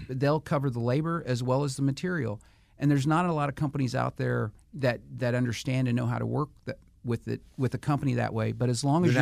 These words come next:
Speaker 1: you're
Speaker 2: gonna cover the labor, usually. That's
Speaker 1: Right.
Speaker 2: the big thing, right?
Speaker 1: That's
Speaker 2: They might
Speaker 1: the
Speaker 2: give
Speaker 1: big
Speaker 2: you a
Speaker 1: thing.
Speaker 2: product, but they're not gonna give you the labor.
Speaker 1: That's exactly right. But because you follow manufacturer's warranty, now the manufacturer is saying it was done right.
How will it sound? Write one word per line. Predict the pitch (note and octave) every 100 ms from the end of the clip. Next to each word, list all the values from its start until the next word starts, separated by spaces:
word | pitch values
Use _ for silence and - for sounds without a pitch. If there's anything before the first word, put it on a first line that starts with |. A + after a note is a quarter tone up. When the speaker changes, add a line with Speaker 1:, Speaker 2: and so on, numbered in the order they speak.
| A2+
Speaker 1:
you're | A2+
Speaker 2:
gonna | A#2 G#2+
cover |
the | F#2
labor, | F#2 G2+ F#2+ D2+ D2 -
usually. | G2+ G#2+ E2 D#2 - -
That's | D3 C#3+
Speaker 1:
Right. | F#3 A#2+
Speaker 2:
the | F2+
big | G2
thing, | F2 D#2+
right? | E2
Speaker 1:
That's | F#2 D3+ G2+
Speaker 2:
They |
might | G#2+
Speaker 1:
the |
Speaker 2:
give | D3
Speaker 1:
big | D3+
Speaker 2:
you |
a | B2
Speaker 1:
thing. |
Speaker 2:
product, | G2+ F#2 D#2
but | F2
they're | F2
not | F#2
gonna | D2+
give | D#2+
you | D2+
the | C#2
labor. | D#2 F#2 E2
Speaker 1:
That's | D#3 D#3 -
exactly | D3+ C#3+ C3+ C#3+
right. | C3 D#3 C#3 - -
But | D3 D3
because | C#3+ - F#3+ G3
you | D#3 D#3
follow | E3+ F3+ G#3
manufacturer's | D3 C3 B2+ A#2+ A#2+ A2 A#2 G#2 A#2
warranty, | A2 A2 G#2 A#2 G#2+ G#2+ - - - -
now | D3 E3 F#3 D#3+
the | C#3
manufacturer | C#3 D3 C#3+ - D3 D#3+ - C3+ B2
is | A2+
saying | C#3 B2+ A#2+ -
it | D#3
was | E3+ C3+
done | C#3+ C3
right. | A#2+ A2+ A2